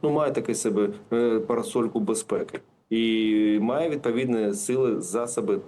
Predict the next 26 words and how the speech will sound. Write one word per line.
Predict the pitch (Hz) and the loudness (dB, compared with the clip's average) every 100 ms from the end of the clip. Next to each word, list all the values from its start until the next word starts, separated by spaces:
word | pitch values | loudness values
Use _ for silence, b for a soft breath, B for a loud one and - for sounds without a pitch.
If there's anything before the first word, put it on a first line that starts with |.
| - | -4
та | 110 101 - B B | -2 -2 -6 B B
можливості | 113 104 104 131 139 135 | -4 -2 0 2 0 0
для | 101 101 | -2 -2
того, | 107 110 | 0 0
щоб, | 107 110 98 | 0 -2 2
е, | 104 95 95 95 90 - | 2 2 0 -2 -4 -4
діяти | 107 110 104 104 101 | -2 0 0 -2 -2
відповідним | 98 110 - 107 110 104 110 104 | -4 -4 0 0 0 2 0 0
чином | - 123 110 82 78 - - | -2 0 0 -2 -6 -12 -10
проти | - 110 110 95 - | -4 -2 -2 -8 -4
порушників. | 104 95 - 78 - - _ _ | 0 0 -4 -12 -16 -20 _ _
Тому | - 196 165 | -2 0 2
що | 160 | 0
буде | 151 160 | 0 2
відповідне | 139 135 135 127 120 | 2 2 2 2 2
дослідження, | 113 117 202 233 180 156 - B B | 2 0 0 0 2 2 0 B B
хоча | 139 160 | -2 2
я | 175 | 2
не | 170 170 | 2 0
тішу | - 180 - | 0 -2 0
себе | 151 - 139 | -2 0 0
на | 131 131 | 2 4
ілюзіями, | 139 135 139 120 117 113 | 2 2 2 2 2 0
що | - | -2
в | 107 | -4
подальшому, | - 117 123 113 110 104 | -2 0 0 0 0 -2